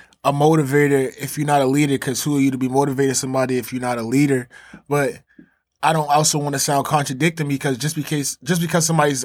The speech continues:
not a leader doesn't mean they can't be motivated, you know what I mean? So I think, I think it's fair to say, like, me at the base, I, I connect personally with the students, you know what I mean? Like, we have personal relationships. Like, I'm very hands-on with,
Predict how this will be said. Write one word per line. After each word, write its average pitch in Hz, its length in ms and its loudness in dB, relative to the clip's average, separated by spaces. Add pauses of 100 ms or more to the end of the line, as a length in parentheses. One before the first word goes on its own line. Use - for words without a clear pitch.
not 147 240 2
a 135 40 2
leader 151 280 2
doesn't 139 200 -2
mean 143 140 -4
they 131 80 0
can't 131 220 -6
be 127 80 -4
motivated, 139 500 2
you 127 140 -4
know 135 100 -2
what 135 100 0
I 131 60 -2
mean? 139 220 -6
So 127 160 -2
I 135 80 0
think, 156 280 -6 (440)
I 156 80 0
think 165 180 -4
it's 143 100 -4
fair 160 220 0
to 151 100 -2
say, 165 400 2
like, 135 380 0 (540)
me 160 260 4
at 160 140 2
the 151 80 2
base, 160 280 2
I, 143 240 0
I 156 120 0
connect 165 320 -4
personally 160 480 0
with 131 160 -2
the 131 80 -8
students, 127 460 -2
you 131 60 -4
know 139 100 2
what 139 100 4
I 131 60 0
mean? 135 280 -2
Like, 117 160 -2
we 131 140 -4
have 139 340 2
personal 151 400 -2
relationships. 143 600 0
Like, 123 180 -2
I'm 127 160 -4
very 147 180 0
hands-on 139 460 -4
with, 120 180 -4